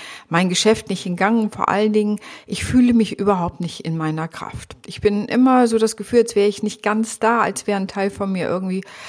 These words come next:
nicht bei mir, als wär-, wäre ich einfach irgendwie erschöpft, ich bin schnell erschöpft und all diese ganzen Sachen.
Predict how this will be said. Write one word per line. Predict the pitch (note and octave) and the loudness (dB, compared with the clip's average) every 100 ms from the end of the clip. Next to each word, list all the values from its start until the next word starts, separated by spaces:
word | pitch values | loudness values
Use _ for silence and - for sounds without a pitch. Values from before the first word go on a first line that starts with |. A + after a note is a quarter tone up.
| - - - | -16 -16 -6
nicht | G3 G3 - - - | -2 -2 -4 -12 -4
bei | F3+ G#3 B3+ | 2 4 6
mir, | A#3+ A#3 | 8 6
als | G3+ F#3+ F3+ | 4 2 2
wär-, | E2 D3 D#3 F3+ | 2 2 -2 -10
wäre | G3 G#3+ A#3 | 2 4 4
ich | A#3 | 2
einfach | G#3+ G#3+ G#3 | -2 -4 -2
irgendwie | - A3 A#3 G#3+ | 0 2 2 2
erschöpft, | - - C4 B3+ | 0 -2 -4 -6
ich | - | -6
bin | G#3+ | -8
schnell | - G#3+ G3 | -4 -4 -4
erschöpft | G3+ A#3 A3+ - | -2 -2 -2 -6
und | F#3 | -8
all | F3 E3 E3+ | -6 -6 -6
diese | E3+ F3+ | -8 -10
ganzen | D3+ - - - | -10 -10 -10 -10
Sachen. | - - | -12 -14